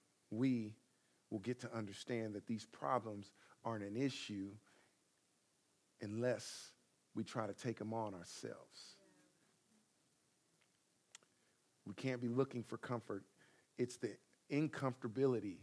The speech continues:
in the inconvenient times that draws us to the feet of Christ. God really created us to be a blessing.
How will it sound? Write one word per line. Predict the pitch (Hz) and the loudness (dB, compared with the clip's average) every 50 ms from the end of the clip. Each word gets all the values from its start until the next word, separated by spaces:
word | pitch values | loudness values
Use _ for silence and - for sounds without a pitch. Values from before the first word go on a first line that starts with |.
| 107 - _ _ _ _ _ _ _ _ _ _ _ _ _ - | -16 -20 _ _ _ _ _ _ _ _ _ _ _ _ _ -4
in | 123 117 | -4 -4
the | 113 - - - | -4 -4 -2 0
inconvenient | 165 156 151 135 - 139 127 117 139 135 131 117 113 - | 2 2 2 2 2 2 2 4 4 4 2 0 -2 -4
times | - 139 135 123 113 101 98 92 | -4 -2 -2 0 -2 -2 -4 -6
that | 104 95 | -8 -6
draws | 87 117 123 117 113 101 | 0 4 4 4 4 4
us | 104 - | -2 -6
to | - - 104 | -8 -8 -8
the | 90 | -8
feet | 92 - - 113 101 92 | -6 -4 -4 -2 -2 -4
of | 90 | -6
Christ. | - - 101 92 80 - - - - - - - - - _ _ _ _ _ _ _ _ _ - - _ _ _ 156 156 160 160 160 160 160 _ _ _ _ _ - - _ _ _ _ _ _ _ _ _ _ _ _ _ _ _ _ _ _ _ _ _ _ _ _ _ _ _ _ _ _ _ | -8 -8 -8 -8 -8 -10 -16 -20 -20 -20 -20 -20 -20 -20 _ _ _ _ _ _ _ _ _ -20 -20 _ _ _ _ _ -20 -20 -20 -20 _ _ _ _ _ _ -20 -20 _ _ _ _ _ _ _ _ _ _ _ _ _ _ _ _ _ _ _ _ _ _ _ _ _ _ _ _ _ _ _
God | - 131 127 127 120 113 110 113 | 6 8 10 10 8 6 4 6
really | 123 139 139 135 | 8 8 10 8
created | 123 - - 131 123 120 123 123 123 117 | 6 4 4 4 6 6 6 6 6 6
us | 117 113 - - | 4 2 0 -2
to | - 92 | -8 -6
be | 92 90 113 113 117 113 - - | -4 -2 0 0 0 -2 -4 -4
a | - 113 98 | -4 -4 -4
blessing. | 80 82 92 104 117 113 104 - - - 87 76 78 | -4 -4 -2 0 0 0 0 -2 -6 -10 -10 -10 -12